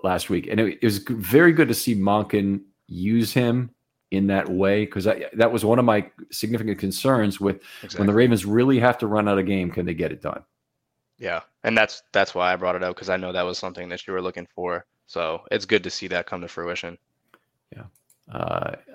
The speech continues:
Speaker 1: what else can we, what might, might we see out of the offense in this game? Obviously, you know, w-, does the weather condition, you know, portend for more mesh option plays, more read option from Lamar,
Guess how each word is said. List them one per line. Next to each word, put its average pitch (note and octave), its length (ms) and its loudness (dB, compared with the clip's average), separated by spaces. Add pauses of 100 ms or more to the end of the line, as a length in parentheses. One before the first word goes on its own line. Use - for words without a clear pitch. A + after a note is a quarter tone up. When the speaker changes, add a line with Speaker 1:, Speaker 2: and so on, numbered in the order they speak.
(760)
Speaker 1:
what F3 220 0
else G3+ 220 4
can C3+ 160 2
we, B2 160 0
what A2+ 240 4
might, G#2+ 300 2
might A#2 200 2
we G#2+ 140 0
see A#2+ 260 2
out G2 80 8
of G2 80 4
the G2 80 2
offense G2+ 640 2
in F#2+ 180 -4
this F#2+ 220 -4
game? F2 280 -4
Obviously, G2 560 -2 (520)
you A2 160 -6
know, A2+ 80 -4 (280)
w-, G#2 220 -8 (580)
does A#2+ 520 6
the G2+ 240 2
weather A#2+ 420 4
condition, A2 1040 0 (340)
you G#2 80 -8
know, F#2 240 -4 (1300)
portend A#2 800 2 (100)
for G2+ 460 2
more G#2+ 440 4
mesh G2+ 340 -2
option G#2+ 460 2
plays, A2 400 0
more G2+ 220 0
read G#2 220 0
option G#2 400 4
from F#2+ 220 -4
Lamar, G#2 600 2